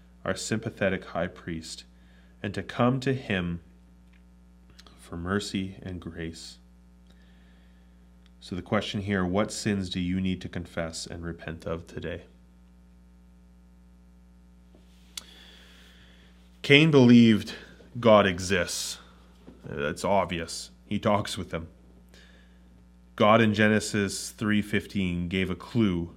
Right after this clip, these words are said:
about the future. Abel had faith in that future. Cain did not, and both of them lived very differently. This will also affect how we live today.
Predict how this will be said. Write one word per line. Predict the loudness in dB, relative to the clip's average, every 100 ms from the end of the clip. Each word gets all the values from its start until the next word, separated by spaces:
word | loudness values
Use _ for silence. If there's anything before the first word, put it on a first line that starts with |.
| -16 -10
about | -2 -2
the | -4
future. | -8 -8 -6 -6 -6 -8 -20 -20 -20 -20 -20 -20 -20 -20 -20 -20 -20 -20 -20 -12 2
Abel | 4 4 2 2
had | 2 0
faith | 0 0 0 -2 -8 -10
in | -6
that | -6 -6
future. | -8 -10 -10 -10 -10 -12 -20 -20 -20 -20 -20 -20
Cain | -10 -4 -2 -2 -2
did | -4
not, | -2 -2 -4 -6 -14 -20 -10
and | -8 -2
both | -2 -2
of | -4
them | -4 -4 -6 -10 -12
lived | -6 -6 -4
very | -4 -4
differently. | -6 -8 -8 -12 -12 -16 -20 -20 -20 -20 -20 -20 -20 -20 -20 -20 -20 -20 -20 -20 -12 -2
This | 0 2
will | 2
also | 4 2 4 0
affect | 2 0 0
how | -2 -2
we | 0 -2 -2
live | -2 -4
today. | -8 -12 -8 -8